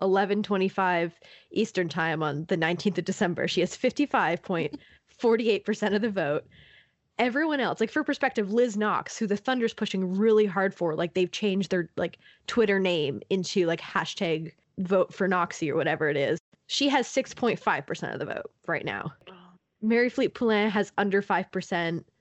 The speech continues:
as does, like, Natalie Spooner has not even under, like, not even two percent. Everyone loves her, which, I mean, she deserves it, but it's just funny 'cause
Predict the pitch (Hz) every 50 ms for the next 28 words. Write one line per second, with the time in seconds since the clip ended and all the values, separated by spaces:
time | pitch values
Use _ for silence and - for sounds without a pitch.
0 | _ _ _ _ _ _ _ _ - 170 196 185 190 190 - - 196 190 190 175
1 | 180 170 - 180 175 165 - - - - 208 220 214 196 190 202 202 - - 185
2 | 175 180 175 190 180 190 165 175 - - _ - 208 208 185 170 165 196 165 175
3 | 151 131 185 175 170 - _ _ - 190 202 175 175 185 170 165 165 156 - 180
4 | - - 143 - - 160 - 170 165 165 160 156 - - _ _ _ _ _ -
5 | 247 247 220 247 277 269 240 214 220 202 190 190 185 196 185 - - 233 214 165
6 | 120 - - _ _ _ _ _ _ - 202 - 214 196 175 147 156 165 - -
7 | 190 - 160 175 - 165 180 175 175 180 - - - 202 202 202 - - 277 254
8 | - - - 170 165 202 240 277 320 - - - - - - - - - 233 220
9 | 196 -